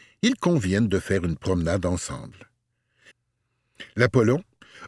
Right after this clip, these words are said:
offre de rejoindre Zoé devant chez elle, en bon gentleman. Flattée, elle lui donne son adresse. Aussitôt, le prof séduisant se met à l'insulter. « Il m'a traité de slut, salope,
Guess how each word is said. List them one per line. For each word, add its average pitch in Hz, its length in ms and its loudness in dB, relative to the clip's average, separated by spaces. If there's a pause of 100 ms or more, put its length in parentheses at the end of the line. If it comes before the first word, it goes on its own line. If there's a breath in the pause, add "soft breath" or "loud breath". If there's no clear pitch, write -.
offre 170 320 2
de 160 360 0
rejoindre 131 540 2
Zoé 135 460 0 (180)
devant 131 280 2
chez 92 180 -2
elle, 78 380 -6 (360 soft breath)
en 127 140 2
bon 131 200 2
gentleman. 73 680 -4 (720 loud breath)
Flattée, - 580 0 (500 soft breath)
elle 85 140 -2
lui 73 140 -6
donne 95 220 0
son 123 200 -2
adresse. 78 460 -4 (340 loud breath)
Aussitôt, 190 640 0
le 92 140 0
prof 87 400 -4
séduisant 127 680 0 (280 loud breath)
se - 180 -2
met 185 240 2
à 139 60 6
l'insulter. « 113 600 0 (1160 soft breath)
Il 151 100 4
m'a 170 120 2
traité 151 280 0
de - 120 0
slut, - 560 -2 (140)
salope, - 460 -2